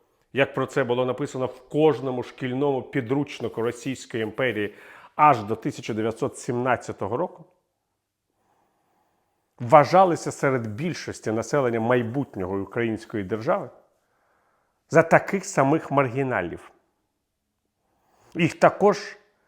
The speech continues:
ніхто ніколи не сприймав всерйоз. Тим більш, коли у малоросів були такі неймовірні можливості по кар'єрному просуванню в Російській імперії, тільки якщо б вони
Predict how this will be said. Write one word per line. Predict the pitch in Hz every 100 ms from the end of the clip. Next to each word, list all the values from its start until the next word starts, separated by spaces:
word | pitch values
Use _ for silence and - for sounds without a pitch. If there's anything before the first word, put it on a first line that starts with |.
| _ _
ніхто | 147 170 - - 190
ніколи | 190 160 - 170 170
не | 165
сприймав | - - 139 143 143 -
всерйоз. | - 131 113 110 - - _ _ _ _ _ _ - -
Тим | 214 190
більш, | 220 170 -
коли | 180 180 180 - -
у | 190 165 -
малоросів | 151 170 160 156 185 226 - 104 -
були | 131 165 185
такі | 185 180 - 190
неймовірні | 175 180 185 185 185 156 160 208 135 151
можливості | 139 147 143 165 151 113 - - 120 98 - _ _ _ - - -
по | 180
кар'єрному | 175 175 170 170 196 123 113 113
просуванню | 113 135 - 143 147 113 92 90 101
в | 101 135
Російській | 156 - 156 - - 131
імперії, | 123 233 240 160
тільки | - - 285 339 - 160 - - - - - _ -
якщо | 135 190 - - 247
б | 214 240
вони | 208 214 247